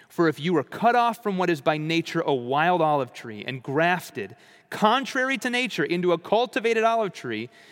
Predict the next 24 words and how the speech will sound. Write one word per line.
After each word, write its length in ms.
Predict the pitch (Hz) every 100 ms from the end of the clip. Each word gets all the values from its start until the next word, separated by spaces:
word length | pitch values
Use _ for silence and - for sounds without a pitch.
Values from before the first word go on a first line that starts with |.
| - -
how 220 | 175 208
much 260 | 208 208
more 320 | 175 160 165 170
will 200 | 147 135
these, 640 | 127 170 120 95 95 - _ _
the 100 | -
natural 640 | 127 131 143 165 190 - 190
branches, 600 | 156 139 135 - 110 113
be 120 | -
grafted 640 | 127 135 131 127 135 120
back 300 | 143 135 139
into 140 | 135 131
their 140 | 123
own 140 | 120 120
olive 260 | 117 110
tree?" 280 | - 101 98 _ _ _ _ _ _ _
All 100 | 131
right, 160 | 135 120
enough 200 | 131 143
text 300 | 170 - -
for 180 | 170 190
you 100 | 190
in 120 | 165
one, 160 | 190